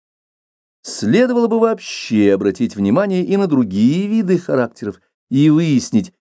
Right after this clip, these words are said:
нет ли в иных случаях связи с определенными эрогенными зонами. Мне лично до сих пор бросилось в глаза только то, что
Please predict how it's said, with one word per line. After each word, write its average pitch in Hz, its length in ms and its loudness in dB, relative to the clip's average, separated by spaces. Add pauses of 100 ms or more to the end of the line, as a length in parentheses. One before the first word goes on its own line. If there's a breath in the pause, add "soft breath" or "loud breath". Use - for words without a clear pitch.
(120)
нет 226 380 2
ли 226 180 -4
в 208 100 0
иных 196 240 0
случаях 101 600 0
связи 190 680 -2 (160 loud breath)
с - 120 -8
определенными 135 840 0 (160 soft breath)
эрогенными 107 560 0
зонами. 92 340 -4 (920)
Мне 117 300 4
лично 139 540 0
до 104 160 0
сих 101 240 -4
пор 107 220 0
бросилось 104 480 0
в 92 80 -6
глаза 95 400 0
только 92 340 -4
то, 147 260 0
что 107 360 -2